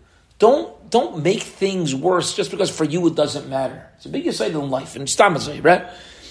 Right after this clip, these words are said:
Sometimes for me, you know, something's not important.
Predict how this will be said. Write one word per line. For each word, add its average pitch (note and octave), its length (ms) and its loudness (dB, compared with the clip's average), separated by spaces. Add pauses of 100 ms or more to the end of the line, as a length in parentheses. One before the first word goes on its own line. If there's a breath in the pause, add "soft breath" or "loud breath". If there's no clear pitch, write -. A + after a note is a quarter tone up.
(320 loud breath)
Sometimes B3 560 0
for E3+ 100 -2
me, E3+ 440 -2
you D3+ 100 -6
know, C#3 260 -4
something's F3 400 -4
not D3+ 160 4
important. B2+ 440 -6